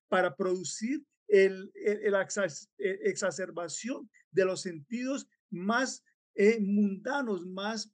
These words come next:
placenteros, hombros desnudos, encajes,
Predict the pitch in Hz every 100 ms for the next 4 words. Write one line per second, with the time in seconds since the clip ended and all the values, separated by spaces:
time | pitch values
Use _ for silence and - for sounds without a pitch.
0 | _ 240 220 208 156 - 233 214 190 -
1 | _ _ _ - 220 240 214 214 196 190
2 | 175 190 240 233 226 208 - 180 175 _
3 | 277 277 220 - 214 220 208